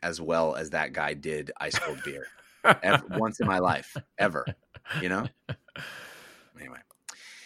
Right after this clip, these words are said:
Speaker 1: All right, that's gonna do it for this episode of D L C. Thanks again to Michelle Morrow and Christian Spicer for hanging out with me. Thanks to our musical contributors, Patrick L, Sean Madigan, and Zero Star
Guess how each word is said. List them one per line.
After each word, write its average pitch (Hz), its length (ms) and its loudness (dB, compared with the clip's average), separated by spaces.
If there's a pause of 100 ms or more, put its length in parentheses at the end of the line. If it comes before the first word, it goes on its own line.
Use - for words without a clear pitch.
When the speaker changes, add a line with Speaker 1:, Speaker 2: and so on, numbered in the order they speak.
(720)
Speaker 1:
All 302 100 12
right, 226 200 12 (120)
that's 190 160 8
gonna 220 140 8
do 220 120 10
it 220 60 12
for 196 80 4
this 226 220 12
episode 220 500 12
of 190 400 10
D 247 560 12
L 254 400 12
C. 247 640 12
Thanks 165 260 6
again 165 300 8
to 165 120 4
Michelle 151 340 6
Morrow 160 380 8
and 117 200 2
Christian 147 400 0
Spicer 147 720 6
for 95 240 6
hanging 123 400 6
out 143 220 8
with 135 180 4
me. 147 220 6
Thanks 143 220 2
to 139 100 6
our 117 100 10
musical 202 600 8
contributors, 185 600 4
Patrick 151 400 4
L, 135 200 8
Sean 190 360 8
Madigan, 147 420 4
and 95 140 0
Zero 117 220 4
Star 113 340 6